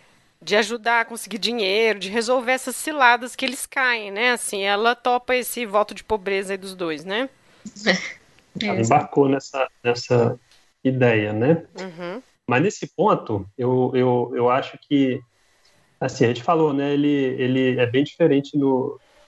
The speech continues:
Speaker 3: no filme em relação ao que ele é no livro, né? No filme ele tem esse papel mais... Ele é uma pessoa importante, né?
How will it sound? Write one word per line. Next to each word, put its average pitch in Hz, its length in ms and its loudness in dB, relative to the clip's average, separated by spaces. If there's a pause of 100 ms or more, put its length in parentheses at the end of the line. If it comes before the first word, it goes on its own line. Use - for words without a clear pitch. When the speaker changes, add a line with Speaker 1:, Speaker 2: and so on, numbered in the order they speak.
(140)
Speaker 3:
no 120 120 6
filme 139 560 2
em - 20 0
relação 135 440 0
ao 135 80 0
que 151 100 -2
ele 139 120 4
é 123 80 4
no 151 120 2
livro, 117 300 0
né? 117 120 2
No 117 140 -2
filme 135 260 2
ele 143 60 -2
tem 147 160 2
esse 143 140 -2
papel 147 340 0
mais... 123 760 -2 (500)
Ele 147 140 2
é 311 40 4
uma 330 80 -2
pessoa 190 260 0
importante, 135 640 0
né? 208 200 2